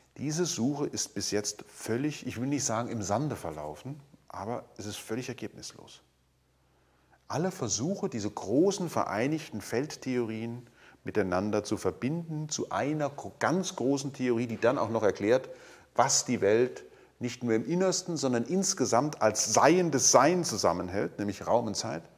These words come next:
sind bis jetzt gescheitert. Ja, so sieht's aus. Die Grenzen der Erkenntnis sind noch nicht überschritten worden, im wahrsten Sinne des Wortes. Wir kommen immer näher und näher dran, wir sehen immer mehr und mehr Effekte, das ist ja auch toll, also diese, dieser Übergang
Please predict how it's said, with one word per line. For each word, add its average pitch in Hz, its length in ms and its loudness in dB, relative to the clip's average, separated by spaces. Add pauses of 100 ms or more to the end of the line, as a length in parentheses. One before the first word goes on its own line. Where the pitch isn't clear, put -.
(480)
sind 123 260 -4
bis 110 120 -4
jetzt 92 200 -6
gescheitert. - 400 -14 (640)
Ja, - 160 -8 (200)
so 107 60 -14
sieht's 123 240 -10
aus. - 260 -10 (520)
Die - 100 -12
Grenzen 226 480 2
der 147 160 2
Erkenntnis 208 800 -6 (240)
sind - 340 -6
noch 113 180 -6
nicht 135 300 -6
überschritten - 640 -2
worden, - 320 -6 (440)
im 92 140 -12
wahrsten 107 340 -4
Sinne 104 200 -6
des 98 160 -12
Wortes. - 360 -14 (920)
Wir 120 100 -8
kommen 156 240 -2
immer 131 200 0
näher 120 340 4
und 101 160 -2
näher 98 240 2
dran, 131 340 -2
wir 110 100 -2
sehen 98 220 -2
immer 92 140 -2
mehr 95 220 0
und 95 80 -4
mehr 92 140 -2
Effekte, - 400 -4
das 87 100 -6
ist 82 60 -6
ja 87 80 0
auch - 100 -8
toll, 156 300 6 (140)
also 87 180 -6
diese, 80 340 -8 (360)
dieser 95 120 -2
Übergang 135 600 4